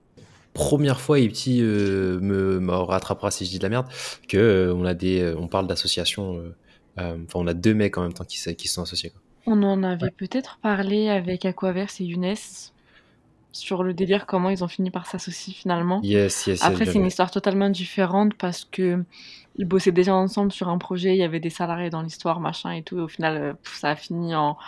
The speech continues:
Speaker 2: en un autre, une, ils ont fondé une autre B U qui est la plus grosse aujourd'hui et ils se sont tous associés. Mais, euh, mais ouais, on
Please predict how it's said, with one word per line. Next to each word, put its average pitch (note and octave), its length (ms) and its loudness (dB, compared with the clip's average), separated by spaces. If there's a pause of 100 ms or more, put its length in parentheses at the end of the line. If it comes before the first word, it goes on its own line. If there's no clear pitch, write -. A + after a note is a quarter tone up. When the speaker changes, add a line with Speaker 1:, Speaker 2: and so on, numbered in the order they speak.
(540)
Speaker 2:
en E3+ 160 2
un E3 120 2
autre, F3+ 200 0
une, D#3+ 400 0
ils E3+ 140 -4
ont F3 80 0
fondé F3+ 260 2
une F3 80 4
autre F3 220 -2
B F3 80 0
U F#3 340 2
qui - 140 -8
est E3+ 80 -4
la D#3+ 80 -4
plus F#3 180 -6
grosse F3 240 -2
aujourd'hui E3+ 440 -2
et F3+ 160 -2
ils E3+ 80 -6
se D#3 100 -8
sont E3 160 -8
tous - 160 -6
associés. F#3 400 -6 (760)
Mais, E3+ 280 -4
euh, D#3+ 100 -4
mais E3 140 0
ouais, F#3 100 0
on G#3 40 2